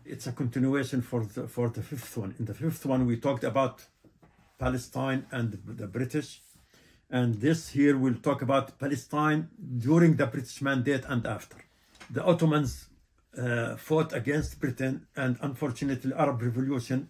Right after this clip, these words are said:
helped the British because, unfortunately, Lord, uh, Lawrence of Arabia managed to get some people,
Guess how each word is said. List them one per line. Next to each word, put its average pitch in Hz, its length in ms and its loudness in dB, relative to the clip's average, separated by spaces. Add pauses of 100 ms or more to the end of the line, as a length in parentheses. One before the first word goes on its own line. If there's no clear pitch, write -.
(140)
helped 156 360 4
the 123 80 0
British - 500 -12 (240)
because, 120 480 -4 (340)
unfortunately, 139 920 2 (400)
Lord, 131 400 0 (120)
uh, - 480 -8
Lawrence 156 380 4
of 135 140 -6
Arabia 131 400 2
managed 147 680 6 (540)
to 131 80 0
get 151 320 2
some 156 380 2
people, 135 520 0